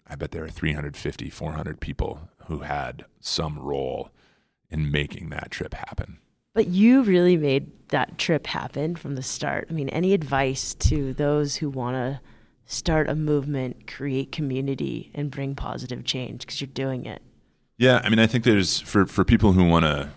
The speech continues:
Speaker 1: really get out there and get after it, I think there's a couple things, um, you know, advice that I would give. The first is, um,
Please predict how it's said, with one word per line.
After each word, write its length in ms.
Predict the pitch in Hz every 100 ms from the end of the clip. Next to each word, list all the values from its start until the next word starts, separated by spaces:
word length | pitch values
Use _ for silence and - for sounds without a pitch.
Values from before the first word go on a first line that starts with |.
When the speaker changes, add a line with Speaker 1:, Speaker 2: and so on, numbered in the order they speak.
| -
Speaker 1:
really 240 | 82 85
get 160 | 71 76
out 200 | 73 -
there 160 | 73
and 100 | 71
get 140 | 73 71
after 260 | 69 -
it, 80 | 69
I 60 | 71
think 160 | 80
there's 120 | 78
a 60 | 71
couple 260 | - 78 69
things, 640 | 76 69 67 65 - -
um, 400 | 65 64 64 64 -
you 240 | - 73
know, 80 | 67
advice 380 | 67 67 69 -
that 100 | 69
I 80 |
would 100 | 67
give. 220 | 69 69 65
The 80 |
first 340 | 76 104 98 -
is, 300 | 78 73 - _ _ _ -
um, 400 | 71 71 69